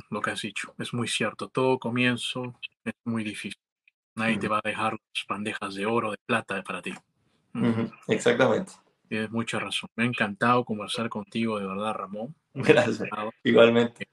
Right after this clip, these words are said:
Speaker 1: Eh, de verdad, este, eres una persona muy viajera, el cual tendremos que extender el podcast para, para hablar mucho más sobre viajes. Pero me ha encantado conversar contigo, de verdad. ¿Algunas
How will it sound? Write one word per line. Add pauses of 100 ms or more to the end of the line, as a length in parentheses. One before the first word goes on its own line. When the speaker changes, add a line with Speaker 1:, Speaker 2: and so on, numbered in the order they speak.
(140)
Speaker 1:
Eh,
de
verdad,
este,
eres
una
persona
muy
viajera,
el
cual (420)
tendremos
que
extender
el
podcast
para, (160)
para
hablar
mucho
más
sobre
viajes.
Pero
me
ha
encantado
conversar
contigo,
de
verdad. (280)
¿Algunas